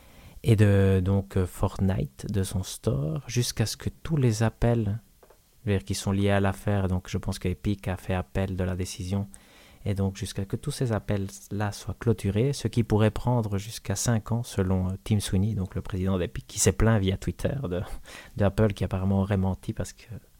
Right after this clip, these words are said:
lui n'était pas content, en tout cas en disant que Apple avait dit que si, euh, Fortnite suivait les règles de tout le monde, alors Fortnite pouvait revenir sur le Apple Store, mais apparemment Apple a dit, euh, « Bah, tant que c'est pas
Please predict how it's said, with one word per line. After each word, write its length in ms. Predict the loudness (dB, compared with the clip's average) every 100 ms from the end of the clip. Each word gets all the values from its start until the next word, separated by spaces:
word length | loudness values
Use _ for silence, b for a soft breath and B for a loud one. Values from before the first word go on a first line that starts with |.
| b b b b b b
lui 120 | 4
n'était 200 | 4 2
pas 120 | 0 2
content, 360 | 0 0 -2
en 60 | -4
tout 120 | -6
cas 140 | -4
en 100 | -2
disant 300 | 0 -2 -2
que 160 | -2 -2
Apple 320 | -2 0 2
avait 180 | 4 2
dit 140 | 2
que 140 | 0 -2
si, 440 | -2 -2 0 2
euh, 120 | 2 0 -2 b b b b b b
Fortnite 540 | 0 0 4 4 4 2
suivait 260 | 0 2
les 120 | 2
règles 320 | 2 2 4 4
de 80 | 2
tout 140 | 2
le 60 | 2
monde, 220 | 2 2
alors 280 | 0 -2 -2
Fortnite 460 | -2 0 2 2
pouvait 220 | 2 0 0
revenir 460 | -2 0 0 0
sur 180 | -2 -6
le 220 | -4 -4 -6 B B B B
Apple 300 | -2 2 2
Store, 340 | 2 0 2 4
mais 60 |
apparemment 360 | 2 2 2 2
Apple 260 | 2 2 0
a 80 |
dit, 200 | 0 0
euh, « 180 | 0 -2 -2
Bah, 160 | -4 -6 -6
tant 160 | -6 -4
que 200 | -2 -2
c'est 200 | -4 -8
pas 180 | -8